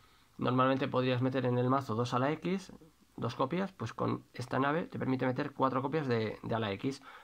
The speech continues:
o cuatro copias de ala B, o de ala A, o de la nave que quieras, que no sea única. Mientras no sea personaje único, puedes meter cuatro copias en el mazo, ¿vale?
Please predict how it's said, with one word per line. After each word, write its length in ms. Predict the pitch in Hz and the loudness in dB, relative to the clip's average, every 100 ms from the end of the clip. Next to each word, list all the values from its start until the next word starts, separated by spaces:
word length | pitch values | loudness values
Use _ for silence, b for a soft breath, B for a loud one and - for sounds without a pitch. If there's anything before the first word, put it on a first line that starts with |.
| B | B
o 100 | - | -4
cuatro 280 | 117 123 123 | 0 0 0
copias 320 | 123 143 139 | 0 0 0
de 380 | 120 110 110 107 | 2 2 0 2
ala 180 | 113 107 | 2 2
B, 240 | 101 101 | 2 0
o 240 | 104 107 110 | 0 -2 0
de 160 | 113 | 2
ala 380 | 120 117 110 113 | 2 2 2 0
A, 100 | 104 | -2
o 220 | 104 107 | -2 -2
de 180 | 104 113 | -2 -4
la 320 | 110 95 110 | -4 -8 -4
nave 180 | 113 120 | -2 0
que 160 | 123 120 | -2 -2
quieras, 300 | 135 143 131 | -2 -2 -2
que 80 | 113 | -4
no 80 | |
sea 180 | 110 110 | -2 2
única. 320 | 131 147 170 | 2 2 0
Mientras 260 | 156 117 117 | -2 0 -2
no 80 | 113 | -2
sea 400 | 120 113 110 110 B B B | 0 0 -2 -4 B B B
personaje 400 | - 113 117 131 | -4 0 0 0
único, 320 | 143 151 160 | 0 0 0
puedes 180 | - 123 | 0 0
meter 240 | 120 139 135 | 0 0 -2
cuatro 220 | 131 123 | 0 0
copias 260 | 139 131 | -2 -2
en 80 | 117 | -2
el 80 | 104 | 0
mazo, 260 | 101 - - B B B B B B B B B - | -2 -6 -16 B B B B B B B B B -6
¿vale? 260 | 120 139 | -2 -2